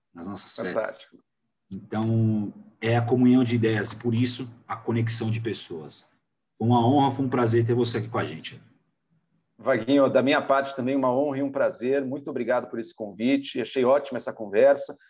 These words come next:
Speaker 2: De fato, falar de samba ou de arte, de maneira geral, acontece pouco. Mas eu acho que a arte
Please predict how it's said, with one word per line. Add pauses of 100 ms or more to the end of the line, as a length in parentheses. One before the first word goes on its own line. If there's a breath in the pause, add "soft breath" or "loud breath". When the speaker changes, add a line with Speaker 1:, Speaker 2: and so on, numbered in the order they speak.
(160 soft breath)
Speaker 2:
De
fato,
falar
de
samba
ou
de
arte,
de
maneira
geral,
acontece
pouco. (540 soft breath)
Mas
eu
acho
que
a
arte